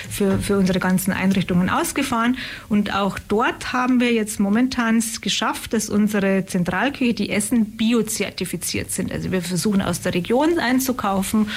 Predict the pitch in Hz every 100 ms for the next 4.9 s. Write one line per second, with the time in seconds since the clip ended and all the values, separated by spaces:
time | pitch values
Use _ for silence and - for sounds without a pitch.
0 | - - 208 208 214 202 190 202 208 -
1 | 196 - 202 196 185 208 190 185 180 190
2 | - - 180 - - - - 202 220 214
3 | 233 220 - 220 220 - 196 190 196 202
4 | 196 202 202 190 190 - 240 427 -